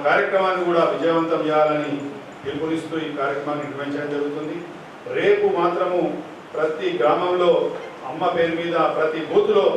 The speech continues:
మొక్కలు నాటే విధంగా మన ఏదైతే పార్టీ పిలుపు మేరకు విజయవంతం చే-, నిజామాబాద్ జిల్లాలో విజయవంతం చేయాలని జిల్లా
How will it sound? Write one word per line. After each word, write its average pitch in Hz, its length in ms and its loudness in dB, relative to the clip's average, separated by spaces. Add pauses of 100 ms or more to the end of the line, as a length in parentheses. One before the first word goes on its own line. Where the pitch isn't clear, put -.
మొక్కలు 165 340 -2
నాటే 156 240 2
విధంగా 165 380 2 (460)
మన 147 100 -4 (580)
ఏదైతే 165 260 2 (140)
పార్టీ - 280 2 (100)
పిలుపు 165 280 -6
మేరకు 170 300 0 (100)
విజయవంతం 165 500 2
చే-, 143 160 -6
నిజామాబాద్ 160 500 4
జిల్లాలో 156 380 2
విజయవంతం 156 460 2
చేయాలని 147 440 2 (540)
జిల్లా 165 260 0